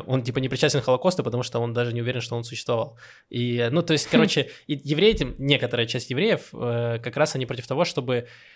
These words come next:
Speaker 1: э, какие-то антисемитские высказывания, они высмеивались в плане того, что это незначительные. То есть там часть шуток была построена на том, что, ну, чего вы доцепились до Канье Уэста, он просто, ну, типа, на приколе чел.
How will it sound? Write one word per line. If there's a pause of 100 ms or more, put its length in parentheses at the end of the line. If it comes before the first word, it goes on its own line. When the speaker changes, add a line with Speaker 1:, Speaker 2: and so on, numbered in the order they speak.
(180)
Speaker 1:
э, (160)
какие-то
антисемитские
высказывания,
они
высмеивались
в
плане
того,
что
это
незначительные.
То
есть
там
часть
шуток
была
построена
на
том,
что,
ну,
чего
вы
доцепились
до
Канье
Уэста,
он
просто,
ну,
типа,
на
приколе
чел.